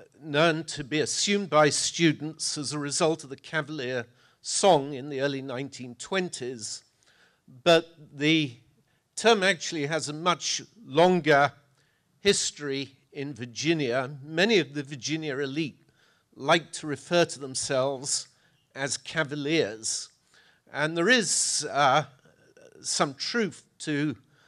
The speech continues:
the tradition that they were associated with the British supporters of the monarchy in the English Civil War. Uh, Virginia, uh, was alone, along with Barbados,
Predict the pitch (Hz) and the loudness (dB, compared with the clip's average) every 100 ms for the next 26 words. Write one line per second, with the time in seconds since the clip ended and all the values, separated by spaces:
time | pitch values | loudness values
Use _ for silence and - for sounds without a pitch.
0 | _ 151 127 160 156 165 - 156 147 151 | _ -16 -8 -2 2 2 0 -4 -4 -2
1 | 160 156 175 202 147 - - 151 - 151 | 0 4 4 4 2 -2 0 0 0 -4
2 | 131 127 131 120 135 - _ _ _ _ | -6 -8 -10 -14 -14 -20 _ _ _ _
3 | - 139 151 127 127 139 143 139 123 120 | -16 -2 0 -2 -6 -6 -2 -2 -4 -10
4 | _ 120 110 135 139 156 - - 139 - | _ -18 0 2 2 0 -4 -6 -10 -2
5 | 170 160 135 123 117 - - _ _ _ | 2 2 2 -6 -6 -10 -10 _ _ _
6 | 123 120 151 175 175 - 131 123 131 - | -16 -8 0 2 2 -2 -10 -10 -10 -14
7 | 131 117 131 175 143 117 117 - - _ | -12 -10 -6 -6 -6 -8 -8 -12 -16 _
8 | - - 139 113 110 120 117 139 - _ | -10 -8 -6 -8 -10 -8 -6 -8 -12 _
9 | _ _ _ _ - 127 117 143 127 147 | _ _ _ _ -2 -2 -2 -6 -4 0
10 | 185 180 160 147 - _ _ _ _ _ | 2 4 4 2 -2 _ _ _ _ _
11 | _ _ _ - 123 131 135 139 139 147 | _ _ _ -12 -4 -2 -2 -4 -4 -2
12 | 135 185 170 143 165 - - 131 143 170 | 2 6 6 4 -2 -10 -14 0 2 2
13 | 147 139 107 135 135 - 165 170 170 113 | 0 -6 0 2 2 0 4 4 4 -2
14 | 127 - - - | -6 -6 -6 -8